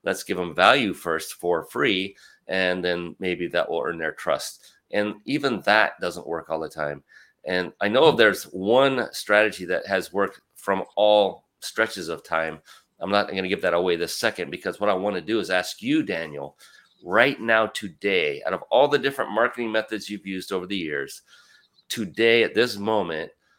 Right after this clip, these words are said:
Speaker 1: uh, it could be word of mouth, could be Facebook ads, could be social media, could be viral
Speaker 2: Mm-hmm.
Speaker 1: marketing, whatever it happens to be.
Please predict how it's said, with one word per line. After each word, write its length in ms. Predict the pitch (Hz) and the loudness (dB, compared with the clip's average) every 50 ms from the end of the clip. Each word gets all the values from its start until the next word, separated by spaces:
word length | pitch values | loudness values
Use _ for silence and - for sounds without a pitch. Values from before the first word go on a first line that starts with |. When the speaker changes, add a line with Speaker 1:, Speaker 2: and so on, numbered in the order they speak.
| _ _ _ _ | _ _ _ _
Speaker 1:
uh, 180 | 82 82 87 82 69 | -2 0 0 0 0
it 80 | - | 0
could 120 | - 110 95 | -2 -2 -2
be 100 | 107 90 | -2 0
word 200 | 90 104 110 104 | 2 4 4 4
of 80 | 90 | 4
mouth, 300 | 85 101 110 113 113 - | 4 4 4 4 4 2
could 100 | - 101 | 0 -8
be 100 | 87 87 | -10 -10
Facebook 460 | 85 - - 120 110 - - 107 104 - | -6 -2 -2 -2 -2 -2 -4 -6 -2 0
ads, 240 | 101 101 98 101 | 0 0 0 -2
could 240 | - - 107 87 82 | -4 -8 -8 -8 -6
be 300 | 98 92 87 85 - - - - - _ | -6 -6 -6 -6 -8 -10 -16 -20 -20 _
social 420 | - - - 139 123 - - 123 | -8 -2 0 0 0 0 -2 -4
media, 200 | 113 117 117 113 | -2 -2 -2 -2
could 80 | 104 - | -2 -4
be 100 | 92 87 | -6 0
viral 300 | 76 104 110 113 113 113 | 6 8 8 10 10 8
Speaker 2:
Mm-hmm. 80 | 107 | 6
Speaker 1:
marketing, 360 | 107 104 104 101 - 95 92 92 | 4 4 2 0 -2 -8 -6 -2
whatever 260 | 104 113 117 113 107 | 0 0 2 2 2
it 20 | 101 | 2
happens 300 | 101 98 95 92 90 - | 0 -2 -2 -6 -10 -12
to 80 | 87 | -10
be. 260 | 80 90 87 82 - | -8 -8 -8 -8 -10